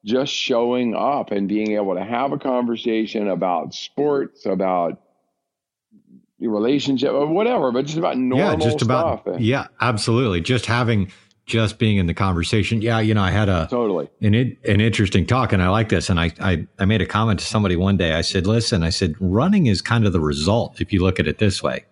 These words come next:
Speaker 2: The action is putting your shoes on. The action is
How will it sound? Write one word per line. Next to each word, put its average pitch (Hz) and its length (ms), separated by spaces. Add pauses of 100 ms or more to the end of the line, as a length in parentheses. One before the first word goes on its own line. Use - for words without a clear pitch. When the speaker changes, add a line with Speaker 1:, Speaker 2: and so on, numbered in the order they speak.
Speaker 2:
The 92 120
action 127 400
is 85 480 (640)
putting 104 200
your 76 140
shoes 113 320
on. 67 180 (520)
The 92 80
action 107 340
is 87 460